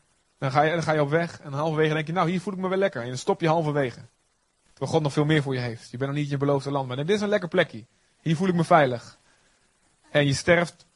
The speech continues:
halverwege je reis. En God, die pakt het bij Abraham opnieuw op. "Kom op, maak de reis af die je vader begonnen is."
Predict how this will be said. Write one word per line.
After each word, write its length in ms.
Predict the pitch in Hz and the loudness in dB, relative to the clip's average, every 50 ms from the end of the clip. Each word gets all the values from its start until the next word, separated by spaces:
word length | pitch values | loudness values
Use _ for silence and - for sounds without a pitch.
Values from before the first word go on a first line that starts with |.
| - - | -12 -6
halverwege 520 | 117 143 151 156 143 139 139 139 135 131 135 | -2 0 0 0 0 -2 -2 -2 -4 -4 -6
je 60 | 131 | -6
reis. 300 | 127 123 110 104 - - | -6 -8 -8 -10 -12 -14
En 100 | - 143 | -12 -6
God, 320 | 135 208 233 226 233 - | -2 0 0 0 -2 -4
die 120 | 180 180 160 | -8 -8 -2
pakt 220 | - 214 214 - | 0 0 0 0
het 80 | 170 156 | 0 0
bij 100 | - - | 2 2
Abraham 300 | 185 220 220 202 196 180 | 4 4 2 2 2 0
opnieuw 320 | 165 165 202 233 240 233 | 0 -2 -2 -2 -2 -2
op. 160 | 233 226 - _ _ _ _ _ _ _ _ _ | -4 -4 -8 _ _ _ _ _ _ _ _ _
"Kom 120 | - 202 | 0 2
op, 120 | 240 233 | 2 2
maak 220 | 190 190 208 214 202 | 4 4 4 4 4
de 60 | 202 | 4
reis 300 | 190 190 214 226 202 - | 4 4 4 2 0 -2
af 200 | 202 208 190 160 | -4 -4 -4 -4
die 100 | 165 175 | -6 -8
je 80 | 165 156 | -6 -2
vader 220 | - 180 180 180 | -2 -2 -2 -2
begonnen 320 | 170 151 175 165 147 127 | -2 -4 -6 -6 -6 -8
is." 240 | 117 120 - - - | -10 -14 -16 -20 -20